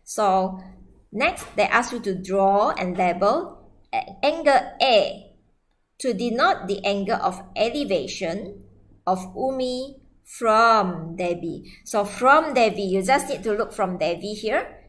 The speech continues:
Devi is here. So to get the angle A that were asked, you need to form, the first thing is the horizontal line.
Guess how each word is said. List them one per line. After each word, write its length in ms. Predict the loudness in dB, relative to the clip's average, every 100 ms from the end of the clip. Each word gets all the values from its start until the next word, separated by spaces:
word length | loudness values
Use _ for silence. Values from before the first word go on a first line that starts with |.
| _ _
Devi 440 | -4 -2 0 -2 -2
is 100 | -2
here. 340 | 0 4 2 0 -12 _ _ _ _
So 220 | -4 -2
to 140 | 0 -2
get 320 | 4 2 4
the 240 | -2 -2
angle 420 | -4 -2 2 2 2 -2
A 560 | -2 0 0 -2 -8 -4
that 200 | -2 0
were 240 | 0 0
asked, 520 | 0 0 0 -2 -8 -14 _ _ _ _ _
you 260 | -4 0 0
need 260 | -2 -8
to 160 | -6 -6
form, 720 | -2 4 6 6 2 -10 -14
the 140 | -12 -8
first 380 | 0 0 0
thing 400 | 0 2 0 -4 -6
is 280 | -4 -4 -4
the 160 | -4
horizontal 960 | -4 -2 0 0 -2 -2 -4 -4 -4 -4
line. 360 | -8 -12 -18